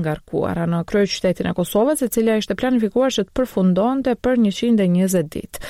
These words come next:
Banorët e kësaj lagjeje kanë protestuar disa herë kundër vonesave në përfundimin e rrugës.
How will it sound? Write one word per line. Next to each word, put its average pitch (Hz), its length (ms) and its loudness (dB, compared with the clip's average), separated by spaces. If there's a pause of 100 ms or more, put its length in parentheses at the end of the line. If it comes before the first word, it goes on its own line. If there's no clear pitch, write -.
(280)
Banorët 170 400 0
e 170 80 -6
kësaj 165 240 -2
lagjeje 165 560 0
kanë 220 160 0
protestuar 233 480 -2
disa 220 320 0
herë 214 160 -4
kundër 220 380 2
vonesave 202 680 2
në 214 160 2
përfundimin 190 640 0
e 156 80 -4
rrugës. - 400 -6